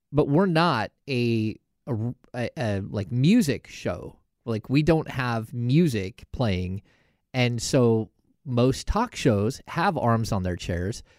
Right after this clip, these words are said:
but when they bought all the chairs for the studio, they didn't consider that, that we're also E S P N thirteen twenty here and not just ninety-six point nine, ninety-eight point five, one oh six point five,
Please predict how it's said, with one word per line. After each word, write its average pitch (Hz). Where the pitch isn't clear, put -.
but 110
when 120
they 110
bought 98
all 110
the 113
chairs 120
for -
the 98
studio, 123
they 113
didn't 117
consider 127
that, 104
that 127
we're 120
also 113
E 113
S 104
P -
N 98
thirteen 104
twenty 190
here 101
and 113
not 127
just 101
ninety-six 101
point 101
nine, 98
ninety-eight 92
point 92
five, 95
one 92
oh 90
six -
point 90
five, 82